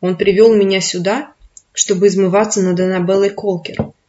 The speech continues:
Я не верну его воспоминания,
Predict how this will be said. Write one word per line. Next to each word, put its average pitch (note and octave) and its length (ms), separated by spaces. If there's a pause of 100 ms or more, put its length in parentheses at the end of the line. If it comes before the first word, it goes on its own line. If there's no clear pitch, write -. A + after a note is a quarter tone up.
(520)
Я A3 160
не B3+ 160
верну C#4+ 300
его G#3 200
воспоминания, F#3+ 1000